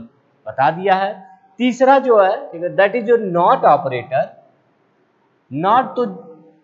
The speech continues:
बहुत आसान है, Not का मतलब ही होता है opposite। जैसे मैंने कहा, ओके, मैं ये काम न-, आपको ये काम करना है, ओके, आप अगर not ही लगा रहे हैं तो मतलब मेरी बात का,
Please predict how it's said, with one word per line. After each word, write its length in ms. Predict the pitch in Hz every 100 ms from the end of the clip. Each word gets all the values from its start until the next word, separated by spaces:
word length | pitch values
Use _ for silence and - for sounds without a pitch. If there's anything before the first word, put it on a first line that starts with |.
| 208
बहुत 280 | 202 247
आसान 360 | 226 214 190 185
है, 100 | 208 - - - - - 175 170 185
Not 360 | 180 214 254 -
का 80 |
मतलब 340 | 240 226 226 226
ही 60 |
होता 180 | 247 240
है 80 | 220
opposite। 400 | 196 196 180 131
जैसे 200 | 165 185
मैंने 260 | 220 220 214
कहा, 320 | 214 135 139 180 240 - -
ओके, 200 | 151 214 220 - _
मैं 180 | 156 208
ये 260 | 220 208 226
काम 340 | 226 214 233 226
न-, 200 | 226 220 - _ _
आपको 320 | 185 208 269
ये 180 | 254 247
काम 260 | 240 226 220
करना 360 | 226 202 208
है, 100 | 113 - _ _ -
ओके, 220 | 151 226 226 - - _ 180
आप 220 | 240 262
अगर 240 | 226 226 226
not 400 | 208 202 202 202
ही 200 | 214 269
लगा 280 | 254 208 180
रहे 100 | 196
हैं 80 | 208
तो 60 |
मतलब 300 | 220 220 226
मेरी 280 | 214 208 220
बात 280 | 185 196 208
का, 180 | 220